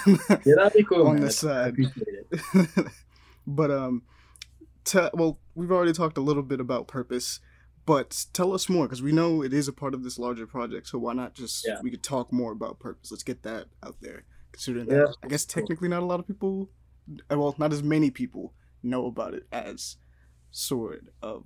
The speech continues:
Speaker 2: Symphony.
Speaker 1: Yeah, that's true. That's true. <laughs>
Speaker 2: So let's,
Speaker 1: Weirdly
Speaker 2: let's talk
Speaker 1: so,
Speaker 2: about
Speaker 1: but
Speaker 2: Purpose. Let's talk about the two projects you got there. What's, what,
Speaker 1: Okay.
Speaker 2: uh, what is Purpose about? What is, tell me.
Speaker 1: All right, so Purpose is split into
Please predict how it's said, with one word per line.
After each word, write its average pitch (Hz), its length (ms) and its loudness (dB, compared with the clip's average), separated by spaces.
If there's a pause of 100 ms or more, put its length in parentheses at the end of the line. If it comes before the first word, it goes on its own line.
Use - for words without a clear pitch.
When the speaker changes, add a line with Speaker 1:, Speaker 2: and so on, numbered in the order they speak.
(160)
Speaker 2:
Symphony. - 520 -14 (360)
Speaker 1:
Yeah, 110 260 0
that's 113 180 -6
true. 107 260 -2
That's 101 160 -10
true. 101 320 -6
<laughs> 147 580 4 (160)
Speaker 2:
So 165 100 -2
let's, 151 220 2
Speaker 1:
Weirdly 143 120 2
Speaker 2:
let's 131 180 8
talk - 80 2
Speaker 1:
so, 123 160 4
Speaker 2:
about 113 120 -2
Speaker 1:
but - 80 -4
Speaker 2:
Purpose. - 600 -8
Let's 156 180 -4
talk 170 140 -2
about 160 220 -4
the 143 60 -12
two 143 220 -8
projects 123 440 -10
you 113 100 -12
got - 240 -12
there. - 260 -18
What's, - 480 -6 (420)
what, 135 260 -4
Speaker 1:
Okay. 131 360 -2
Speaker 2:
uh, 123 60 -6
what 127 140 -10
is 131 180 -14 (180)
Purpose 123 360 -10
about? 110 380 -12
What - 120 -18
is, - 440 -18
tell 127 120 -10
me. - 220 -14 (680)
Speaker 1:
All 131 80 -4
right, 107 120 -6
so 135 140 2
Purpose 190 560 4
is 147 420 6
split - 380 -2
into 131 520 0